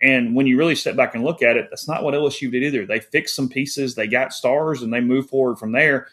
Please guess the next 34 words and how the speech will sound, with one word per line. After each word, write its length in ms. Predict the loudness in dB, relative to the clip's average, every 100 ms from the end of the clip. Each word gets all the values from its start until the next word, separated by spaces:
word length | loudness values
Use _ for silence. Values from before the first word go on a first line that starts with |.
| _ -6
And 100 | -2
it's 100 | 2
what 160 | 4 4
they're 140 | 2
doing 280 | 2 2 2
again. 280 | 0 -6 -10 _ -6
I 60 |
mean, 140 | -4 -2
it's, 160 | -4
it, 420 | -2 -2 0 0 4
they're 120 | 4
still 260 | 6 6
gonna 180 | 6 4
have 320 | 6 6 6
some 220 | 4 -2 2
Baton 300 | 4 4 2
Rouge 460 | 2 2 0 -4
kids 460 | -2 4 6 6 0
that 140 | -2
they 220 | 2 2 2 _
brought 280 | 2 4 6
up 140 | 4 0
through 140 | -2
the 80 | 0
ranks 340 | 2 2 0 -4
and 140 | -2
the 60 | 2
whole 240 | 4 6
deal 180 | 6 6 4
on 180 | 2
their 140 | 2 2
roster 400 | 0 -2 -6 -8
next 240 | -8 -4
season. 420 | 0 0 -2 -8